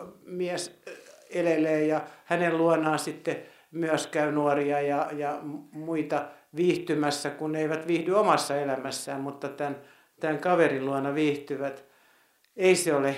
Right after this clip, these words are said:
hellantuutelia ollenkaan, se on aika kauheeta. Ja siellä ryypätään, rällästetään ja käytetään huumeita. Ja huumeiden avulla saadaan jonkunlainen elintaso kuitenkin itse kullekin. Ö,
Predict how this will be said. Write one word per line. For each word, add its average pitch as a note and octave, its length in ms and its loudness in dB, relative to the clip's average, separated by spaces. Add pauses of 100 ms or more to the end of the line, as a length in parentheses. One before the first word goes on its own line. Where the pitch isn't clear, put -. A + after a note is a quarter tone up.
hellantuutelia C3+ 1000 -4
ollenkaan, C3+ 720 -6 (120)
se E3+ 200 -6
on D#3 140 -2
aika D3 400 -2
kauheeta. - 800 -10 (500)
Ja D#3+ 200 -2 (180)
siellä D3+ 420 2
ryypätään, E3+ 920 2 (140)
rällästetään D3 840 2
ja C#3+ 60 -2
käytetään C#3 760 -4
huumeita. C3 640 -8 (380)
Ja D#3 80 -4
huumeiden D#3 580 0
avulla D3 380 0
saadaan C#3 460 -2
jonkunlainen C#3 640 -2
elintaso C3+ 600 -6
kuitenkin C3+ 800 -8 (380)
itse D#3+ 320 -4
kullekin. C#3+ 1000 0 (920)
Ö, - 300 -12